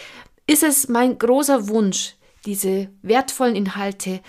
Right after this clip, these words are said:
so zu vermitteln, dass jeder sie verstehen kann und dass jeder sie für sich auch nutzen kann. Denn es ist wunderbar,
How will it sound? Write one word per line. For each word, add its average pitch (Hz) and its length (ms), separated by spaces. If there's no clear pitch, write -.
so 285 380
zu 294 220
vermitteln, 196 640
dass 190 280
jeder 269 360
sie 233 300
verstehen 254 800
kann 214 280
und 202 220
dass 196 240
jeder 254 320
sie 233 200
für 240 160
sich - 440
auch 240 180
nutzen 233 560
kann. 170 320
Denn 185 180
es 196 160
ist 190 220
wunderbar, 208 540